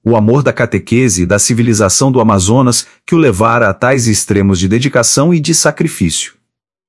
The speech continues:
Logo, concluiu com a lógica admirável aprendida nas lutas com o maior teólogo do norte,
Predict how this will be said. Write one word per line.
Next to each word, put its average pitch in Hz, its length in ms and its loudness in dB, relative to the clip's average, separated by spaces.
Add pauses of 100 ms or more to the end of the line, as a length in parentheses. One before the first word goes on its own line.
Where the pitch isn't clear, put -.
(760)
Logo, 101 420 0
concluiu 135 420 0
com 104 120 0
a 95 60 2
lógica 98 480 0
admirável 98 640 0
aprendida 104 480 0
nas 117 160 0
lutas 127 400 0
com 113 120 -2
o - 20 2
maior 101 340 2
teólogo 95 460 2
do 90 100 0
norte, 104 480 -2